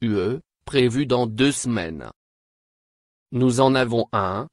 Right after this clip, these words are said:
a lancé le président de la Commission européenne Jean-Claude Juncker sur son compte Twitter,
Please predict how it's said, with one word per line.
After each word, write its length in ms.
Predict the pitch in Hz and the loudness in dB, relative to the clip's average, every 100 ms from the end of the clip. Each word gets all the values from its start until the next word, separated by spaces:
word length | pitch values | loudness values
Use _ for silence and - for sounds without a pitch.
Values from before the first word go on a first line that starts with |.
| _ - | _ -4
a 120 | 113 | 0
lancé 440 | 117 139 - 151 160 | 2 0 0 2 2
le 120 | 117 | 2
président 640 | - 175 147 135 107 110 | 0 -2 0 0 2 2
de 80 | 117 | 2
la 180 | 104 104 | 2 4
Commission 640 | 135 123 120 113 160 143 | 4 4 2 0 2 6
européenne 800 | 139 127 131 117 98 87 101 120 | 6 6 4 2 0 0 0 0
Jean-Claude 640 | 113 143 131 143 151 147 | 2 2 2 2 4 4
Juncker 640 | 113 98 117 135 120 113 110 | 2 0 -2 -2 0 -2 -2
sur 240 | - 147 | -6 -6
son 240 | - 120 | -4 -4
compte 460 | 110 107 113 113 110 | -4 -4 -4 -4 -6
Twitter, 560 | - 165 - 92 92 | -4 -6 -4 -6 -4